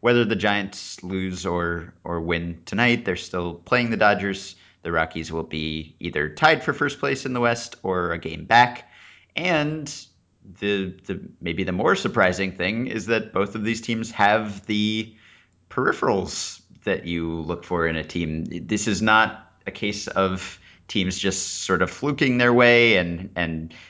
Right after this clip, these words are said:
defying run differential for, for six weeks and, and being outscored, but winning, winning a bunch of one-run games somehow and doing the, doing the Orioles, the two thousand twelve Orioles thing. This is not that. This is,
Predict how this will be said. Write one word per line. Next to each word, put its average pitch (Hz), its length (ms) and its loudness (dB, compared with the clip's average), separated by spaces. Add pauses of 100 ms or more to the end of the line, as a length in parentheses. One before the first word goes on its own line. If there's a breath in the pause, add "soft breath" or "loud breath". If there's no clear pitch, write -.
(140 loud breath)
defying 104 540 4
run 98 220 2
differential 98 680 0
for, 90 440 -2 (240)
for 95 160 -2
six - 340 -6
weeks 92 500 -4
and, 80 280 -4 (340 loud breath)
and 73 160 -6
being 98 220 4
outscored, 95 600 2
but 87 140 0
winning, 87 600 -4
winning 110 260 2
a 95 40 2
bunch 90 280 0
of 92 120 -4
one-run 87 440 -2
games 82 360 -4
somehow 80 580 0
and 71 260 -6 (340 loud breath)
doing 110 300 2
the, 87 340 -2 (180)
doing 123 260 -2
the 92 200 -2 (300)
Orioles, 82 500 -2
the - 80 -2
two - 180 -4
thousand 87 340 0
twelve 85 220 -2
Orioles 85 540 0
thing. 82 360 -2 (580 loud breath)
This 147 180 0
is 120 140 -2
not 117 240 6
that. 123 340 4
This 104 220 -2
is, 101 500 -4